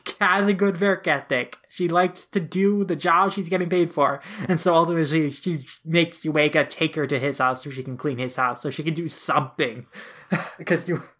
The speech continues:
'cause otherwise Yueka did all the work, like, cleaning, cleaning Kiri's apartment, all that stuff.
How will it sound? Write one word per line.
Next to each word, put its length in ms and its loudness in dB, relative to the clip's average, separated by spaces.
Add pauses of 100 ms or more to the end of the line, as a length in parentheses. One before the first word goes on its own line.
(100)
'cause 200 2
otherwise 440 4
Yueka 360 0
did 160 0
all 120 2
the 100 -6
work, 400 -4
like, 160 -8
cleaning, 440 0
cleaning 280 2
Kiri's 640 -6
apartment, 480 2
all 120 -4
that 240 -6
stuff. 400 -8